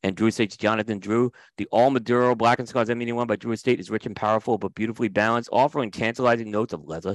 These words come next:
chocolate, and espresso that's perfect for both life celebrations and times of reflection.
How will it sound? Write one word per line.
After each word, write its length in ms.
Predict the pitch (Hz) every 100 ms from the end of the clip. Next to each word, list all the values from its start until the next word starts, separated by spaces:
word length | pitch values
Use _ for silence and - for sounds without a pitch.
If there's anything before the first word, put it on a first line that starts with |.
| -
chocolate, 360 | - 90 - -
and 80 | 95
espresso 500 | - 120 147 90 -
that's 160 | 82 -
perfect 440 | - 160 110 -
for 80 | 92
both 200 | 90 -
life 220 | 95 110
celebrations 600 | - 113 101 104 - 101 - - - -
and 360 | 110 117 120 123 _
times 480 | - 104 104 107 104 -
of 160 | 101
reflection. 520 | 104 - 104 92 76